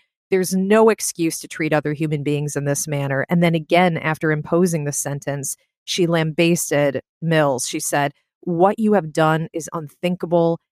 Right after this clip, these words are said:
It's callous. It's indifference. I don't know how you can live with yourself or look at yourself in the mirror."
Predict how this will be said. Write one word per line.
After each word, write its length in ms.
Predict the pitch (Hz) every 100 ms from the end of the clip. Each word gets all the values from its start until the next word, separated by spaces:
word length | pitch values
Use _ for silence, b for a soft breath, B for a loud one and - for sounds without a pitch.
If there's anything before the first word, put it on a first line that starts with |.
| _
It's 220 | 170 -
callous. 640 | - - 175 165 147 - -
It's 180 | 175 -
indifference. 800 | 165 147 165 160 - 127 135 -
I 80 | 180
don't 160 | 165 160
know 140 | 156
how 260 | - 170 165
you 140 | 165
can 220 | - 160
live 240 | 156 185 180
with 200 | 185 190
yourself 560 | 180 - 180 180 185 -
or 100 | 156
look 320 | 147 156 175
at 120 | -
yourself 560 | 151 156 - 139 139 -
in 140 | - 143
the 80 | 135
mirror." 600 | 123 135 131 131 -